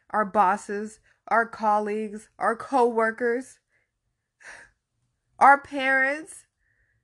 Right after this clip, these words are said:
And we're supposed to be strong enough to keep listening to this shit all the time with, with no type of say?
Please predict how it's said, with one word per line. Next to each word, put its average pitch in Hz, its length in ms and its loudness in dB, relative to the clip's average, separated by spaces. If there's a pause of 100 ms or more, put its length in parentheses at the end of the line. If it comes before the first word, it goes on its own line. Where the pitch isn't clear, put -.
(260)
And 190 140 -10
we're 262 180 0
supposed 254 360 -4
to 233 60 -10
be 220 140 -8
strong 240 540 -2
enough 175 460 -6 (420)
to 226 140 -10
keep 359 400 2 (240)
listening 269 420 -4
to - 160 -10
this 208 220 -6
shit 277 400 -4 (420)
all 294 300 6
the 269 100 -2
time 339 560 -2 (1500)
with, 311 340 2 (180)
with 285 420 0
no 269 320 2
type 311 400 0
of 247 340 0 (360)
say? 262 500 0